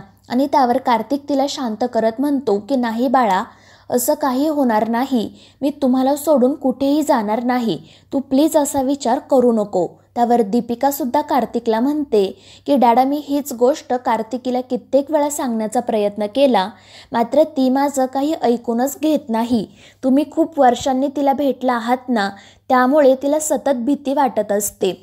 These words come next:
त्यावर कार्तिक तिला म्हणतो की, "जसे तुला तुझे बाबा खूप वर्षांनी भेटले आहेत, तशीच मलाही माझी फॅमिली खूप वर्षांनी भेटली आहे, त्यामुळे आता मी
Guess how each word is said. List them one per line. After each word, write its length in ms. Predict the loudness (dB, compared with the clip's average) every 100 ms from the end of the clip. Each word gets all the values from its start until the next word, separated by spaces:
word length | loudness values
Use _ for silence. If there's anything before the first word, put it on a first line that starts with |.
| _ _ _
त्यावर 260 | -10 -2 -2
कार्तिक 480 | 2 2 2 -4 -8 -4
तिला 200 | -2 -2
म्हणतो 360 | -4 -4 -4
की, 160 | -2 -2
"जसे 320 | 0 0 -2
तुला 320 | -4 2 2
तुझे 300 | 2 0 0
बाबा 320 | 4 4 4 2
खूप 220 | 0 -2 0
वर्षांनी 480 | 0 0 -4 -4
भेटले 360 | -4 -4 -4 -2
आहेत, 320 | -2 0 -2 -2 -4
तशीच 320 | -4 -6 -6
मलाही 400 | -2 0 0 0
माझी 320 | -2 -2 -2
फॅमिली 560 | -2 -2 0 2 2 -2 -8 -20 -20 _
खूप 280 | 0 0 4
वर्षांनी 480 | 4 4 0 -2 -2
भेटली 440 | 0 0 -2 0
आहे, 320 | 2 2 0 -2 -10 -18 -2
त्यामुळे 360 | 0 4 4
आता 340 | 4 0 -2
मी 120 | -2